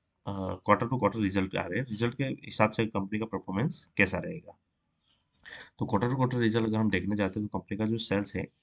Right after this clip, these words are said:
वो आपको लगातार इंक्रीज मोड में होना चाहिए। तो आप देखिए ये, अ, दो हज़ार बाईस का जन का, अ, क्वार्टर है जिसमें छप्पन करोड़ था, वहाँ से बढ़कर सितंबर में हो गया है एक सौ पाँच करोड़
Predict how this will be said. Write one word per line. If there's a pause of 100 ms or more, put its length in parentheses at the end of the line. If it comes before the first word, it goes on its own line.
वो
आपको
लगातार
इंक्रीज
मोड
में
होना
चाहिए। (400)
तो
आप
देखिए (240)
ये,
अ, (320)
दो
हज़ार (220)
बाईस
का
जन
का,
अ, (520)
क्वार्टर
है
जिसमें
छप्पन
करोड़
था, (400)
वहाँ
से
बढ़कर
सितंबर
में
हो
गया
है
एक
सौ
पाँच
करोड़